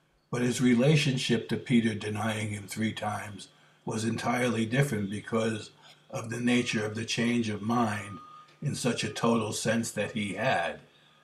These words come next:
So what he said was, you know, I, I couldn't hold him, I couldn't find him guilty because my brother's innocent.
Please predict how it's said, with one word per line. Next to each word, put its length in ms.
So 280
what 200
he 120
said 360
was, 440
you 80
know, 260
I, 260
I 180
couldn't 340
hold 360
him, 360
I 140
couldn't 480
find 360
him 260
guilty 440
because 420
my 140
brother's 440
innocent. 520